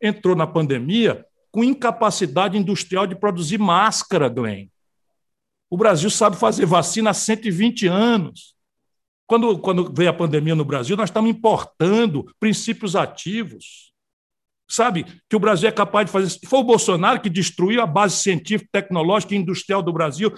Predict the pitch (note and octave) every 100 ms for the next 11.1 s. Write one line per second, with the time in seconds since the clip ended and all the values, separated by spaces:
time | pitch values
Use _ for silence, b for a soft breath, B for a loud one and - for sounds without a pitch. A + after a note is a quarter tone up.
0 | - A3 A3+ B3 A#3 E3+ F3 A#3+ D#3+ -
1 | _ _ A#3 B3 - A#3 A3+ D3 G3 B3
2 | - - G#3+ A#3+ C4+ F#3+ C3 - _ G3+
3 | B3 B3 - A#3 F#3 F#3+ E3+ G3+ A#3 A3+
4 | G#3+ - - B3 B3+ A3 F3+ F3+ F3+ D#3
5 | D#3+ D#3+ E3+ E3+ D#3+ C#3 C#3 G3 F#3+ B
6 | B - G#3+ G#3+ G#3+ - - F3 F3+ A3
7 | - _ _ - A#3+ - A3+ A#3+ A#3+ A3+
8 | A3 A#3+ G#3 B3 G3+ - E3+ A3 B3+ A#3+
9 | G#3 B3+ F#3+ B3 B3 G3 - A3 G#3+ G#3
10 | F#3 - G#3+ G3+ A#3 A#3+ C4 C4+ D4+ C4
11 | F3+